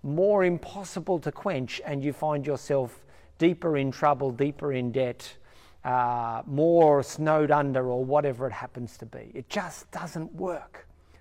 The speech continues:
That's the experience of chasing pleasure. Well, that's where the teacher lands at the end of chapter two.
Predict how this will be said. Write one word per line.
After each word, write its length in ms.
That's 340
the 140
experience 920
of 220
chasing 480
pleasure. 360
Well, 280
that's 260
where 420
the 80
teacher 440
lands 760
at 180
the 140
end 180
of 100
chapter 320
two. 300